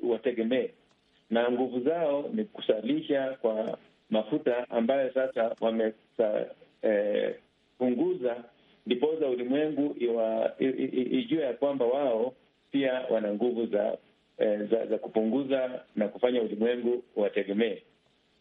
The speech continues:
Na kwa upande wa siasa, Urusi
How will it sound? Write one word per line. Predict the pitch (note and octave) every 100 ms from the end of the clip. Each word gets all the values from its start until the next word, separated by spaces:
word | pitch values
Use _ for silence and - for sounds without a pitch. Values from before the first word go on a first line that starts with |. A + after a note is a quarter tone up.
| _ _ _ _ _ -
Na | B2+ C3
kwa | C#3+
upande | C#3 E3 F3 C#3
wa | C3 A#2+ B2+
siasa, | D3 D#3+ D3+ B2+ B2+ _ _ _
Urusi | C#3 C3 D#3 F#3 F#3 D3+ D3+